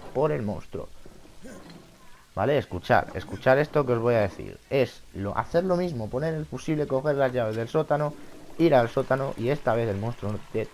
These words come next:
tiene ni que dar. Prohibido que el monstruo te dé. Aquí saco de nuevo la pistola para que veáis que, que es igual,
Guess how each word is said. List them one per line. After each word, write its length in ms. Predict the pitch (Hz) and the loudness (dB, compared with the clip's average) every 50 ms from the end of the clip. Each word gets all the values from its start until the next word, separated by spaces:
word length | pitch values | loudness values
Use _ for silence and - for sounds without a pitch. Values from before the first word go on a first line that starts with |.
| - - - | -14 -12 -8
tiene 320 | 113 117 117 117 117 120 | -6 -6 -4 -4 -4 -6
ni 200 | 113 110 104 104 | -6 -6 -6 -8
que 200 | 104 - - 101 | -8 -6 -6 -2
dar. 300 | 95 123 135 127 - - - - - - - - - - - - - | 4 4 6 6 4 2 -4 -12 -20 -20 -18 -20 -20 -20 -20 -16 -10
Prohibido 540 | - 92 98 107 110 127 147 147 147 143 - | -6 -2 -2 0 0 0 0 0 -2 -2 0
que 80 | 107 | -2
el 60 | 104 | -2
monstruo 320 | 101 107 117 117 - 107 101 | 0 0 -2 -2 -2 -4 -2
te 100 | 92 87 | -2 -2
dé. 140 | 80 78 - | -4 -4 -4
Aquí 200 | - - - 117 | -6 -6 -6 -4
saco 320 | - 131 123 120 117 107 | -2 -2 0 0 0 0
de 80 | 90 98 | 0 0
nuevo 160 | 104 113 117 | -2 -2 -2
la 120 | 117 113 | -2 -2
pistola 460 | 113 107 101 - - - 113 107 110 | -2 -4 -8 -8 -6 -6 -6 -4 -4
para 180 | 113 107 95 90 | -4 -4 -4 -4
que 100 | 80 76 | -6 -8
veáis 280 | 65 64 76 82 - - | -10 -10 -10 -10 -12 -12
que, 160 | - - - | -10 -12 -10
que 240 | - - - - - | -12 -12 -14 -16 -14
es 100 | - - | -12 -10
igual, 460 | 87 85 - 135 151 - - - - | -10 -4 0 2 2 2 2 -2 -8